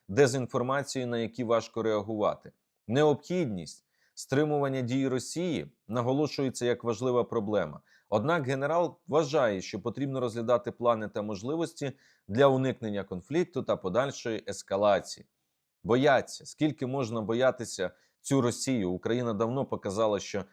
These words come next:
не треба боятися. Тому сьогоднішнє відео хочу завершити словами святого Івана Павла Другого, Папи Римського, який сказав: "Не бійтеся! Не бійтеся".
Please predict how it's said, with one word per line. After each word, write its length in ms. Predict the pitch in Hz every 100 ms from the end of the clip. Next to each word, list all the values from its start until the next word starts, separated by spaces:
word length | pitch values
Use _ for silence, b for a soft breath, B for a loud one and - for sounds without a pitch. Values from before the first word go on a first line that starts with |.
| b
не 180 | 120 143
треба 400 | - 127 107 85
боятися. 600 | 78 80 73 - - - _ _ _
Тому 220 | - 139 139
сьогоднішнє 680 | - 131 165 147 127 127
відео 320 | 120 117 104 98
хочу 300 | 131 - 110
завершити 680 | 110 107 104 - 101 98 - b b b
словами 720 | - 127 123 135 147 127 - _
святого 500 | - 117 107 135 113
Івана 440 | 113 95 98 110 104
Павла 340 | - 92 92
Другого, 480 | 87 92 80 71 - _ _ _ _ -
Папи 320 | 110 104 101
Римського, 520 | 95 78 - _ - _ _ _ -
який 280 | 101 98 180
сказав: 600 | - 131 98 87 73 _ _ _ _ _
"Не 160 | 95 123
бійтеся! 540 | 117 98 - - - _ _ _ _ _ _ _ _ _ _ _ _ _ _
Не 220 | 90 107 143
бійтеся". 640 | 107 85 69 - - -